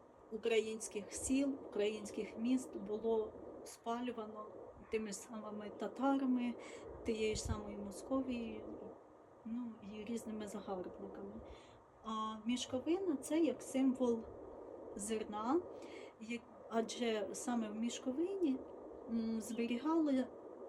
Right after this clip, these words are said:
зерно в Україні. Мішковина виготовляється з льону, а льон — це основна із культур, яка вирощувалася в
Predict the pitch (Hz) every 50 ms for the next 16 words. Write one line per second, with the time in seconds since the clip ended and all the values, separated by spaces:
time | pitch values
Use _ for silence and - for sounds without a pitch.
0 | - - - - - - 233 220 208 214 214 214 208 214 220 226 220 220 226 226
1 | 247 269 302 311 269 - 202 208 - 220 233 - - 240 226 220 - 208 190 196
2 | 233 247 - - - 254 294 339 392 349 247 233 226 240 233 - 233 - 254 254
3 | 247 240 233 - - 240 226 - 294 320 370 392 339 269 226 214 226 233 247 285
4 | 330 339 302 254 - - - 254 262 262 247 - - - - - - 220 220 -
5 | - 254 254 247 254 262 269 254 - 214 220 - - - 226 220 - - 311 311
6 | 320 277 - - 226 208 240 226 - - 247 233 214 202 196 202 220 226 - -
7 | - 214 - 214 202 196 - - 202 - -